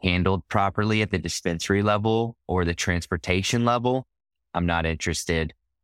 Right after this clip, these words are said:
Then I'm smoking it. I'm seeing what the taste is. What are the effects like after the exhale? How long were those effects? How strong? Like, there, there's a wide range of things that I'm looking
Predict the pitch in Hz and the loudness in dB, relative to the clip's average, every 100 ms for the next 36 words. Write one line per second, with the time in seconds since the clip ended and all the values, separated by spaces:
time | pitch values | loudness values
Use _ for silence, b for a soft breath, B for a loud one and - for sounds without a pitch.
0 | _ - 87 82 78 - - 101 98 98 | _ -2 0 0 0 -2 0 2 2 2
1 | 87 87 85 _ 55 73 - - 90 85 | 2 0 -2 _ -6 -6 -6 -2 0 0
2 | 76 - 80 - 104 101 101 - 95 - | -2 -6 -14 -4 0 0 0 -2 -2 -4
3 | - 85 92 87 87 85 82 82 80 - | -6 0 2 2 2 2 2 2 -2 0
4 | 104 110 - 107 101 104 - 90 90 85 | 0 0 -2 0 0 -2 -2 -4 -4 -6
5 | 73 78 92 110 - - 107 101 101 98 | -4 -2 0 -2 -4 -2 0 2 2 0
6 | 95 _ - - - 104 92 90 95 101 | -4 _ -14 -10 0 2 2 2 0 0
7 | 107 101 101 92 - 98 95 - - 87 | -2 -2 -2 -6 -4 0 0 -2 -4 -4
8 | - - 95 90 92 90 90 85 78 71 | -4 -4 0 2 2 2 0 -2 -4 -6
9 | _ 101 87 92 110 107 - 92 87 87 | _ 0 0 2 2 0 0 -2 0 0
10 | 90 82 85 87 87 90 - 87 85 82 | 0 0 -2 -2 -2 -4 -2 0 0 -2
11 | 76 85 87 110 | 0 0 0 -2